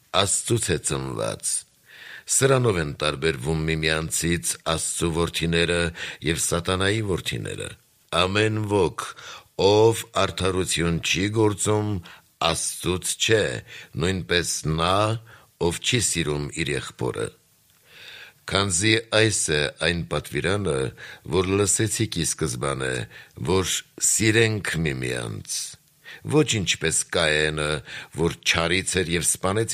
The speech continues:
իր եղբորը։ Եվ ինչու սպանեց նրան, որովհետև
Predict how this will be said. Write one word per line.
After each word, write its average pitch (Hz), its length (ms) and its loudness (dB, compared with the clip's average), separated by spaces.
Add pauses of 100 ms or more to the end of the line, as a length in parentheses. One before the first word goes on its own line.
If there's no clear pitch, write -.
իր 78 140 -6
եղբորը։ 58 440 -6 (640)
Եվ 85 260 2 (200)
ինչու 123 340 0
սպանեց 76 560 -2
նրան, 58 260 -6 (300)
որովհետև 73 960 0